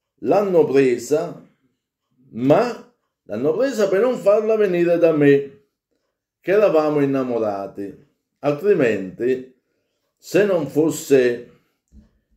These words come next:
così, qualcuno,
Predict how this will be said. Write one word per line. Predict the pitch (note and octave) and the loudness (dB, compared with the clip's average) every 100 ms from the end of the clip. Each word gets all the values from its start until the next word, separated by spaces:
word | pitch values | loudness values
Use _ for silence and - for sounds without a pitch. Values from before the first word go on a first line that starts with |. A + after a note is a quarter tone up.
| _ _ _ | _ _ _
così, | C#3 D3 C3+ C3+ A2+ A#2+ C#3+ - _ _ _ _ _ _ _ _ _ _ _ _ _ _ _ - | 2 2 2 0 0 -2 -6 -10 _ _ _ _ _ _ _ _ _ _ _ _ _ _ _ 0
qualcuno, | E3+ G3+ - F3 C#3+ B2 C3+ - - | 2 2 -2 -2 0 0 -2 -2 -8